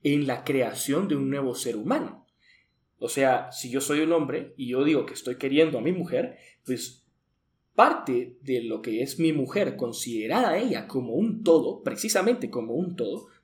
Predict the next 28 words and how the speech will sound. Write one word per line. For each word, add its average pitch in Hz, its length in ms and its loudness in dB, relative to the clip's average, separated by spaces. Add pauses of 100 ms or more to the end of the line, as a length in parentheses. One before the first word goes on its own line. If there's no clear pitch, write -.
(140)
parte 233 340 2
de 185 100 4
ese 190 200 -4
todo 120 340 -4 (260)
es 147 140 2
la 233 200 0
capacidad 196 760 -4
que 139 220 0
ella 247 320 0
tiene 139 400 -10 (460)
de 131 360 2
engendrar 123 760 -6 (400)
y 175 140 0
de 151 140 6
participar 131 680 0
en 165 140 2
ese 170 260 0
acto - 380 -2
súper 160 520 2
digno 165 520 -2 (640)
de 135 540 -4 (200)
la - 580 -4 (360)
generación 139 840 0
de 131 140 -2
un 131 160 -4
nuevo 123 240 -2
ser 110 220 -6
humano. 208 460 -6